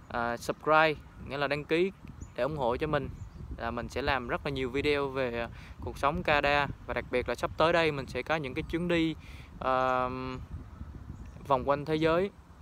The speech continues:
Thì đó là một cái ước mơ của mình từ nhỏ rồi. Mình đến những cái nơi, ờ, ờ, ở châu Âu, châu Úc và, và, và là Mỹ. Đó, thì mình sẽ làm những cái video để mình chia sẻ lại với, ờ,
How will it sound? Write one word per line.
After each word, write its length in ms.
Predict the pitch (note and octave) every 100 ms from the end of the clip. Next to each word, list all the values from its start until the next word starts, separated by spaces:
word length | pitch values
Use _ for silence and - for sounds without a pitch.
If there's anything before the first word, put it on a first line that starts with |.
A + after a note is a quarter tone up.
| -
Thì 100 | A#2+
đó 120 | C3+
là 100 | E3
một 80 | -
cái 100 | D#3
ước 180 | F3 E3+
mơ 160 | D#3+ C3
của 60 |
mình 160 | D3 C#3
từ 120 | C3
nhỏ 340 | B2 A2+ B2+
rồi. 180 | E3+ C#3 - - - - - -
Mình 160 | - B2
đến 180 | C#3 E3
những 120 | C3+
cái 80 | E3
nơi, 340 | E3 D3+ D3
ờ, 420 | C#3+ C#3 C#3 C#3+ - - - -
ờ, 280 | B2+ A#2+ A#2+
ở 180 | G#2 B2+
châu 220 | D#3 D3
Âu, 320 | D#3 D#3 D3 - -
châu 120 | - C#3
Úc 160 | G3 - -
và, 140 | B2+
và, 120 | B2
và 160 | A#2+ A#2
là 80 | A#2+
Mỹ. 360 | A#2 B2+ G3+ - - - -
Đó, 140 | D3
thì 120 | D#3 C#3+
mình 160 | B2
sẽ 140 | A#2+ C3
làm 240 | D3 B2
những 120 | A#2+
cái 100 | D#3+
video 300 | D#3+ D#3 D3+
để 80 | C3+
mình 180 | D3+ C3+
chia 160 | D3
sẻ 200 | C3+ B2
lại 220 | C#3+ G#2 C3
với, 320 | C#3 D3+ E3+
ờ, 260 | E3+ D3+